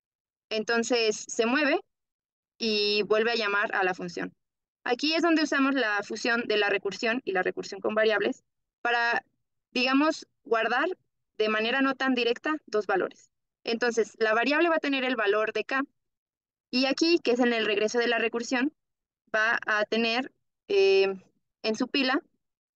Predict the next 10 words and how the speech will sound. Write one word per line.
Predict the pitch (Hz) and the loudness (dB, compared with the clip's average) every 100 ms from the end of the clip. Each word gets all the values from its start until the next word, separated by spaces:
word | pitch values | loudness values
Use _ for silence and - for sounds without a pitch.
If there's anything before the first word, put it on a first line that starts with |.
| _ _ _ _ _ _ - | _ _ _ _ _ _ -2
n | 240 262 | 2 2
llamadas, | 262 254 247 233 247 - - - | 2 2 2 2 -2 -6 -14 -4
eh, | 190 180 175 185 - - | 0 0 -2 -4 -6 0
con | 208 208 196 | 0 0 -2
esta, | - 226 196 | -2 -2 -2
que | - | -2
es | 190 | -2
el | 185 | -2
put | 190 185 | -2 -4
beeper, | 240 | -6